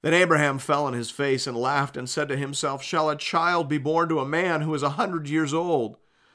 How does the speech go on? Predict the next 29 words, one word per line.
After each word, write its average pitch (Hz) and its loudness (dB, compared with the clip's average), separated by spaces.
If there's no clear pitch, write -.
Shall 170 4
Sarah, 196 4
who 151 4
is 135 -4
ninety 165 2
years 113 -4
old, 120 0
bear 156 4
a 151 2
child?" 143 2
And 85 -14
Abraham 120 -4
said 135 -4
to 120 -4
God, 120 0
"Oh, 165 4
that 127 -4
Ishmael 123 -4
might 113 -6
live 117 -2
before 107 -6
you." 85 -16
God 139 4
said, 131 0
"No, 147 -2
but 127 -4
Sarah, 151 2
your 123 0
wife, 147 -2